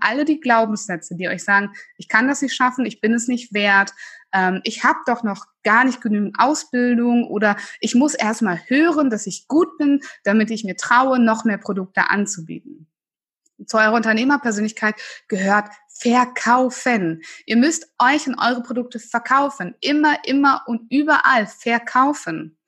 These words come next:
Ihr müsst vielleicht auch für euer Business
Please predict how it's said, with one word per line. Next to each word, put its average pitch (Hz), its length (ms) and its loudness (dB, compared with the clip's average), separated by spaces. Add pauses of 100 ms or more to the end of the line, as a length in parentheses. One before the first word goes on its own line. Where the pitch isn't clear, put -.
(640)
Ihr 233 60 2
müsst 311 260 2
vielleicht 262 360 0
auch 277 180 2
für - 140 -2
euer 226 220 2
Business 196 720 -2